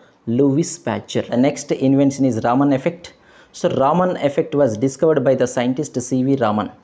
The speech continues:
So due to the discovery of Raman effect, uh, so Sir C V Raman got Nobel Prize in the year nineteen thirty. So in India, every year, February twenty-eighth, uh, we celebrated as National Science Day.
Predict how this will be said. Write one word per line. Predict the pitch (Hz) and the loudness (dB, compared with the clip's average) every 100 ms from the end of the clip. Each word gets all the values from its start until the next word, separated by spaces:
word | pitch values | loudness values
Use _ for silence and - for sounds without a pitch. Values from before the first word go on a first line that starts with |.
| _ | _
So | - 151 | -2 -2
due | 131 170 | 2 2
to | 170 | 4
the | 160 | 2
discovery | 135 135 175 170 | 0 -2 -2 0
of | 156 - | -2 0
Raman | 127 151 139 | 0 0 -4
effect, | 123 143 143 | -6 -6 -4
uh, | 113 107 _ - - - | -6 -6 _ -20 -20 -8
so | - 202 | -2 -2
Sir | 175 170 | 0 -2
C | 170 180 170 | -2 -2 2
V | 185 | 2
Raman | 170 160 151 | 2 0 0
got | 151 151 143 | 0 0 0
Nobel | 139 151 139 | 2 2 2
Prize | 143 139 | 0 0
in | 135 135 | 0 0
the | 127 117 | 2 2
year | 139 135 | 0 2
nineteen | 123 127 131 139 | 2 2 2 0
thirty. | 131 113 - 123 - - _ _ _ _ _ | 0 -2 0 -2 -2 -20 _ _ _ _ _
So | - 139 | -2 2
in | 123 | 2
India, | 131 147 117 113 | 2 2 0 -2
every | 117 131 | -2 0
year, | 131 127 110 131 - _ _ _ | 2 2 0 -6 -20 _ _ _
February | - 160 185 170 | -2 2 4 2
twenty-eighth, | - 131 135 143 139 | 0 -2 2 0 0
uh, | 113 113 - _ _ | -4 -4 -16 _ _
we | 135 175 | 0 0
celebrated | 175 123 131 131 135 131 123 | 0 0 0 0 0 0 -2
as | 120 120 - | -2 -4 -2
National | 117 120 131 123 | -2 -2 -4 -4
Science | - 104 107 | -4 -6 -6
Day. | - 104 | -6 -8